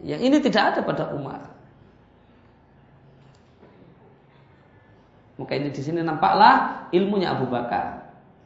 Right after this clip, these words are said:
Bahasanya dia lebih berilmu. Dia adalah orang yang paling berilmu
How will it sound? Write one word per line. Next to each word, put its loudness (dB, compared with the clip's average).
Bahasanya -8
dia 0
lebih -4
berilmu. -4
Dia -8
adalah -6
orang -4
yang -10
paling -4
berilmu -6